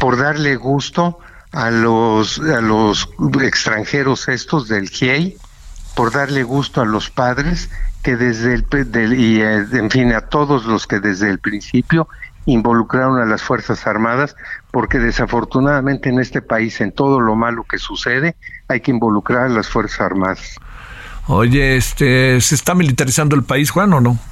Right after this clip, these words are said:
Speaker 1: No, no, no. Una cosa es que el poder, el poder está en manos de militares,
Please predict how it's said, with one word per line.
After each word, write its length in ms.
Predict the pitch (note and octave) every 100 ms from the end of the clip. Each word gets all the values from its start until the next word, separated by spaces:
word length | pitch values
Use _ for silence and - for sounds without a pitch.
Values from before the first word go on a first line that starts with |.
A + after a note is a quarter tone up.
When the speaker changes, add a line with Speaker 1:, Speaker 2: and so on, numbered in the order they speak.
| - - - - -
Speaker 1:
No, 320 | G3+ C3+ - - - -
no, 180 | F#3 D#3
no. 200 | C3 G2 - -
Una 260 | G3 G3+ F3+
cosa 460 | E3+ D#3 - C#3
es 300 | C3 B2 - - - - - -
que 360 | B2 B2+ C#3+ C3
el 140 | A#2+
poder, 600 | - A#2+ A#2+ C3 C3 B2 -
el 300 | C#3+ D#3+ D#3+
poder 580 | - C#3+ A#2+ A2 A2 G#2 - - - -
está 300 | - - C3
en 100 | B2+
manos 340 | B2+ B2+ A#2+
de 100 | G2+
militares, 720 | F#2+ G2 G2 - A2+ A2 -